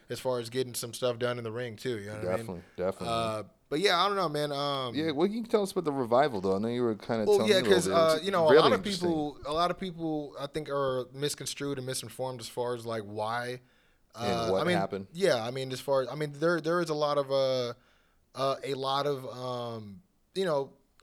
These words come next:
Speaker 1: obvious reasons of, of A E W popping up. They're thinking that that's gonna be the number one reason why they're, they're, they're opting out. But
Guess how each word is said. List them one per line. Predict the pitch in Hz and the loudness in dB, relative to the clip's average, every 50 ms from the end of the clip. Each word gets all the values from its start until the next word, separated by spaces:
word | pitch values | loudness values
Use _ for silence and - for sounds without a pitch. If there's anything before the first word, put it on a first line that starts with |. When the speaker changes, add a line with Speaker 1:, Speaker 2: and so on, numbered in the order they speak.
| _ | _
Speaker 1:
obvious | 123 135 151 147 151 151 143 - - | -2 -2 -2 -2 -2 -4 -6 -6 -6
reasons | 143 147 143 135 131 139 123 | -6 -8 -8 -8 -10 -8 -8
of, | 131 123 113 | -8 -8 -4
of | 131 131 120 127 123 113 | -4 -4 -4 -4 -6 -6
A | 123 143 | -6 -6
E | 135 131 | -6 -4
W | 127 131 131 127 131 123 | -4 -4 -4 -4 -4 -6
popping | - 131 127 123 127 127 123 123 | -4 -2 0 0 -2 -4 -6 -8
up. | 120 107 | -6 -6
They're | 127 120 | -6 -6
thinking | 104 - 127 123 117 123 120 | -6 -6 -8 -6 -6 -8 -8
that | 117 117 107 | -8 -8 -8
that's | 120 117 117 - - | -6 -6 -6 -8 -8
gonna | 120 123 113 110 | -8 -10 -10 -8
be | 104 120 120 | -8 -8 -8
the | 117 113 | -8 -8
number | 113 117 117 113 | -8 -8 -6 -6
one | 117 117 117 117 113 110 | -6 -6 -6 -6 -8 -6
reason | 113 117 117 110 117 110 | -6 -6 -6 -6 -8 -8
why | 110 107 | -8 -8
they're, | 107 110 107 101 | -8 -8 -10 -12
they're, | 95 101 110 107 110 98 | -12 -10 -10 -10 -10 -10
they're | 104 110 | -10 -8
opting | 113 113 110 110 - 104 117 | -6 -6 -6 -8 -8 -8 -4
out. | 123 127 117 104 95 | -4 -4 -4 -4 -8
But | 107 110 107 104 | -10 -12 -12 -12